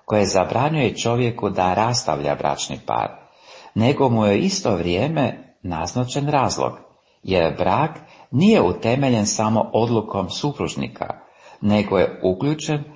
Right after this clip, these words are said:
kao utemeljujući element božanski čin združivanja, čin koji nije podložan volji čovjeka.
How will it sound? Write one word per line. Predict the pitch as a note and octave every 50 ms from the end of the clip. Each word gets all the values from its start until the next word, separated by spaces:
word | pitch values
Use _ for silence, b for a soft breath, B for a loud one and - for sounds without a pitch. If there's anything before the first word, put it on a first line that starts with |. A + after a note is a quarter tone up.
| B B B B
kao | B - A#2 A#2 A2+ A2 G#2+ - - -
utemeljujući | - G2 F#2+ - F#2 E2+ F2+ A#2 D3+ F#3 F3+ D#3 A#2+ F#2+ - - E2+
element | E2+ D#2+ D2 D2 D2 D2 - - C#3+ C#3+ C#3 - E2+
božanski | D2+ F2 F2 F2 - B2 C#3 E3 E3+ - - - A2+ G2 -
čin | - G#2 A2 A#2 B2+
združivanja, | A#2+ - - C3+ C#3 C3 - E3+ E3 C#3+ A2 D#2 E2+ C#2+ C2+ G1+ - - B B B B B B B -
čin | - - G#2+ A#2+ C#3+ D#3+ D#3+ - B B B B B B B
koji | - - A#2 G#2 G2+ G2
nije | B2 E3 G3+ A3+ G#3+ E3+ - - B B B B B _
podložan | - A2+ A2+ B2+ C3 C3 C3 B2 A#2+ - G#2+ G#2 G2+ G#2 -
volji | - F2+ F2 F2 F2+ F2+ F2+ E2+ -
čovjeka. | - - - C#2 C#2+ - - - - - - G1+ -